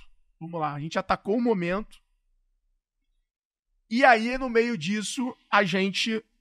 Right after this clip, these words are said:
de fato, começou a atacar o problema, foi quando a gente fez duas, duas saídas, a gente criou o G quatro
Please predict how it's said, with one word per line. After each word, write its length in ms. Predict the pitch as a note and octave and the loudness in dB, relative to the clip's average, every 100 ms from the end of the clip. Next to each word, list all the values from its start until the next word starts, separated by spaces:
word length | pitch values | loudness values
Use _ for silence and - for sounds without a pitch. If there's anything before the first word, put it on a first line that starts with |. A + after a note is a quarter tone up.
| _ | _
de 220 | C#3+ F3 | -14 -12
fato, 460 | F3+ - F#3 F#3 - | -6 2 2 2 -4
começou 600 | - G3+ G3+ - F#3+ F#3 | -8 -4 -4 -2 0 4
a 60 | F#3+ | 4
atacar 400 | - G3+ - F3+ | 2 -2 2 2
o 60 | |
problema, 480 | - G#3 G3 F3+ D#3 | 2 -2 -2 0 -2
foi 140 | - | -4
quando 180 | D3 D#3+ | -8 -8
a 40 | E3 | -8
gente 180 | F3 | -10
fez 260 | - F3+ C3+ _ _ _ | -10 -10 -12 _ _ _
duas, 600 | C3+ E3 F#3+ G#3 G3 - - - - - - - | -14 -8 0 2 2 -6 -6 -6 -6 -10 -18 -8
duas 340 | C#3+ G3 G3+ | -2 2 2
saídas, 440 | - G#3 F3 D3 | 2 2 2 0
a 40 | D3 | -4
gente 200 | D#3+ - | -4 -6
criou 300 | G#3+ F#3 F3+ | -4 0 0
o 40 | |
G 160 | E3 F3 | 0 -6
quatro 600 | - F3 E3 D#3+ D3+ C3 | 0 2 2 0 -10 -12